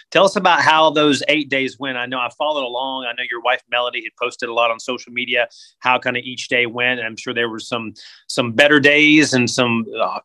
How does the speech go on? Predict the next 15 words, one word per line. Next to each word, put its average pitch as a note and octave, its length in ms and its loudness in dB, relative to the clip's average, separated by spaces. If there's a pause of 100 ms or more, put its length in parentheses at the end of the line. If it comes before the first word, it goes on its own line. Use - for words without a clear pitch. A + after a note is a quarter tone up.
(120)
tougher D3 380 2
days. C#3 360 2
So B2+ 220 -8 (220)
what D#3+ 200 0
was D3+ 160 -4
that D3 240 2
like, C3+ 240 -4
that C3 100 -8
whole B2+ 120 -8
process B2 400 -4
for - 160 -14
you C3+ 400 -4
physically C3+ 640 -6
and A2+ 160 -12
mentally, A2+ 640 -8